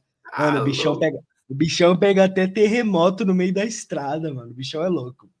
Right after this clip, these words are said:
Speaker 2: Um abraço aí pro Mano Língua, que inclusive, eu acho que ele parte semana que vem já, mano.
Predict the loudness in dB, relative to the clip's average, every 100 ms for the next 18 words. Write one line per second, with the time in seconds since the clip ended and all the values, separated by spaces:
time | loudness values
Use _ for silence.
0 | _ 2 4 6 6 4 -4 -6 -6 -2
1 | -2 -2 -2 -4 -8 -20 _ -10 0 4
2 | 4 4 0 2 0 -2 _ _ 0 2
3 | 2 0 -2 -2 2 4 6 4 -2 -6
4 | -6 -4 -4 -4 -6 -2 0 2 4 4
5 | 4 -2 -2 -6